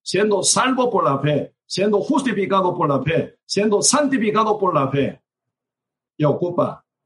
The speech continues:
por la fe y para fe, dice, crecer, crecimiento. Siempre uno cuando llega a ser salvo verdaderamente por la fe, siempre logra para fe sí o sí. Ese es el paso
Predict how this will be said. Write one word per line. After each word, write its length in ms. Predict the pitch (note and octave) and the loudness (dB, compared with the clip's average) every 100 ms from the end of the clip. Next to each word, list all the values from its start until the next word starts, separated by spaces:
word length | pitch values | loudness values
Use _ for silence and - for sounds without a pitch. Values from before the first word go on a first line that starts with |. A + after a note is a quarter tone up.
| _ | _
por 220 | F#3+ G#3+ | 0 2
la 260 | A3+ G3+ F#3+ | 2 0 0
fe 320 | G3+ F#3+ - | 0 0 0
y 240 | A3+ C4+ C4+ | 0 0 0
para 360 | _ G#3 F#3+ D3+ | _ 0 2 2
fe, 140 | E3 | 0
dice, 320 | D3 B2 G#2 F2+ | 2 0 -2 -2
crecer, 560 | G#2 F#2+ - G#2 D2 _ _ _ _ | -2 0 0 -2 -4 _ _ _ _
crecimiento. 640 | G2+ F#2+ G2 A2 F2 D2+ - _ - - | -2 -2 0 0 0 -4 -8 _ -20 -16
Siempre 540 | - G3+ A3+ C#4+ C4+ B3 | -4 0 2 2 2 2
uno 260 | B3 B3 | 2 2
cuando 340 | A3+ G#3+ G#3+ F#3+ | 2 2 2 0
llega 360 | - G#3 A#3+ G3+ | 2 2 2 0
a 80 | |
ser 220 | F#3+ G3+ E3+ | 0 0 0
salvo 480 | F#3+ G3+ G#3 G#3 - | 0 2 0 -2 -2
verdaderamente 1120 | G#3+ A#3 G#3 F#3+ F#3 G3+ G3+ F3 E3+ F#3 G#3+ | 0 2 2 0 0 2 2 0 -2 0 0
por 300 | G#3 G#3+ A3+ | 0 0 2
la 160 | F#3 E3 | 0 0
fe, 460 | F3 E3 F3+ - _ | 0 0 -2 -6 _
siempre 500 | - F#3+ G#3+ G#3+ G3 | -4 0 0 2 0
logra 640 | D3+ F3+ G#3+ G#3+ F#3 F3+ | 2 0 2 2 0 0
para 300 | - A#3 G3+ | 0 2 2
fe 160 | E3 D3+ | 0 0
sí 160 | - C#3+ | 0 0
o 100 | A#2 | -2
sí. 340 | C#3 A2+ - _ _ _ _ _ _ _ - | -4 -4 -8 _ _ _ _ _ _ _ -4
Ese 300 | G#3 G#3+ G3+ | -2 2 2
es 100 | F3 | 2
el 220 | C#3+ C#3+ | -2 0
paso 640 | G3 A#3 - G3 - - | 0 2 2 2 0 -2